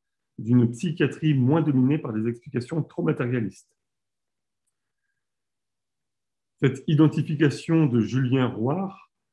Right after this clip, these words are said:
achève donc de planter le décor pour interroger à nouveau frais les enjeux épistémologiques de la collaboration du philosophe et des psychiatres dans les recherches sur la pathologie de l'imagination. De ce nouveau point de vue,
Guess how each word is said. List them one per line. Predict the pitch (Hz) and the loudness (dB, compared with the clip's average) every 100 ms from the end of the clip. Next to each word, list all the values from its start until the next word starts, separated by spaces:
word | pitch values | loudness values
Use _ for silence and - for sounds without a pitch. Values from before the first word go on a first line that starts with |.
| _ - | _ -4
achève | 139 131 170 123 | -4 0 0 2
donc | 170 160 | 2 2
de | 131 | 0
planter | - 151 185 | 0 0 0
le | 160 | 0
décor | 120 123 160 196 190 - | 0 0 2 2 0 -6
pour | 135 - - | -8 -8 -4
interroger | 170 165 147 147 127 151 | -2 0 2 2 2 2
à | 123 | 4
nouveau | 127 120 117 | 4 2 0
frais | - 160 180 _ _ _ - | -2 -6 -6 _ _ _ -2
les | 120 135 | 0 4
enjeux | 131 135 143 | 4 4 4
épistémologiques | 156 147 143 127 117 113 156 | 2 -4 2 2 4 0 -2
de | 131 | -2
la | 113 | -2
collaboration | - 139 131 120 127 120 156 | 0 0 0 -2 -4 -4 -8
du | 113 | -8
philosophe | - 151 117 123 147 - - | -6 -2 0 0 -2 -4 -4
et | |
des | 147 143 | -2 -2
psychiatres | - 151 - 123 - - _ _ _ _ _ - | -4 -10 -6 -6 -6 -18 _ _ _ _ _ -4
dans | 143 | 0
les | 143 | 0
recherches | 120 117 - 151 - | 0 -4 -4 -6 -8
sur | - 120 | -8 -6
la | 110 | -4
pathologie | 117 127 113 110 | -4 0 0 0
de | 135 | -4
l'imagination. | 113 120 110 113 107 - 98 _ _ _ _ _ _ _ _ _ _ _ _ _ _ _ _ _ _ _ _ _ _ _ _ _ _ - | -2 -2 -2 -4 -6 -12 -18 _ _ _ _ _ _ _ _ _ _ _ _ _ _ _ _ _ _ _ _ _ _ _ _ _ _ -2
De | 120 | 0
ce | 123 | 4
nouveau | 147 147 156 | 6 6 4
point | 147 113 | 4 2
de | |
vue, | 110 165 196 | 2 -4 -6